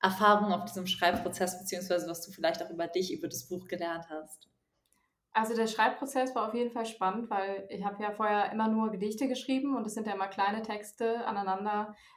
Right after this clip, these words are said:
Speaker 2: äh, aufeinander folgend, wo dann kein Zusammenhang besteht. Und bei dem Buch war es schon gut, dass ich da eine Lektorin an der Seite hatte, die mir auch hilft, dann die Geschichte zu erzählen und wie man das aufbaut und so weiter.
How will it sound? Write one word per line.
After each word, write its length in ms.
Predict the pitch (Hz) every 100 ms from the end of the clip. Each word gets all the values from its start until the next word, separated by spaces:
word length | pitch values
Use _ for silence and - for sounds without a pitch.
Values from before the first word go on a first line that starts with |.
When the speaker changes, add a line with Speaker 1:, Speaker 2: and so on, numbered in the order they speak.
| _
Speaker 2:
äh, 140 | - 208
aufeinander 420 | 208 214 208 220
folgend, 460 | 220 208 247 285 269 -
wo 140 | 208 208
dann 160 | 208
kein 180 | 220 214
Zusammenhang 480 | - 185 208 262 262
besteht. 360 | 262 - 254 - _ - - -
Und 160 | 214
bei 80 | 202
dem 200 | 202 190
Buch 180 | 214 -
war 120 | 202
es 100 | 220
schon 200 | 220 208
gut, 180 | 226 220
dass 140 | 196
ich 120 | 196 185
da 100 | 185
eine 140 | 185
Lektorin 400 | 180 - 208 214
an 120 | 202
der 80 | 202
Seite 300 | 196 196 202
hatte, 200 | 202 196
die 140 | 196
mir 220 | 190 196 196
auch 140 | 196
hilft, 360 | 226 247 240 -
dann 200 | 196 190
die 340 | 196 190 190
Geschichte 440 | 190 - 226 - -
zu 160 | -
erzählen 520 | 196 - 208 208 202
und 180 | 196 190
wie 60 | 190
man 140 | 190
das 140 | 190 190
aufbaut 520 | 190 185 190 185 185
und 140 | 185
so 120 | - 202
weiter. 340 | 208 214 220